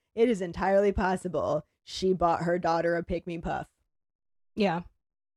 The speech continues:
Speaker 2: I mean, maybe she paid for it. I don't know. 'Cause she gets Arnold.
Speaker 1: She gets Arnold. They go to look at those pygmy puffs.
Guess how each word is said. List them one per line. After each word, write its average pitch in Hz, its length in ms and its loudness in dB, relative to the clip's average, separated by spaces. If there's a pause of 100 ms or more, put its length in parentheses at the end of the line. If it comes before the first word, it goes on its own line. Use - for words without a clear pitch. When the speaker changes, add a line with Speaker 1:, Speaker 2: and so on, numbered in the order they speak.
(360)
Speaker 2:
I 202 80 -4
mean, 233 180 2
maybe 202 200 2
she 170 120 -6
paid 151 240 -6
for 151 180 -6
it. 165 160 -6
I 180 80 -12
don't 185 140 -8
know. 190 140 -10 (1200)
'Cause 160 200 -10 (200)
she - 200 -12
gets 170 200 -4
Arnold. 220 420 -4 (380)
Speaker 1:
She 330 200 -2
gets 285 240 -2
Arnold. 165 480 -8 (220)
They 240 100 4
go 254 140 2
to 240 80 -2
look 196 220 0
at 202 120 -6
those 196 180 -2
pygmy 190 420 -2
puffs. 196 540 -2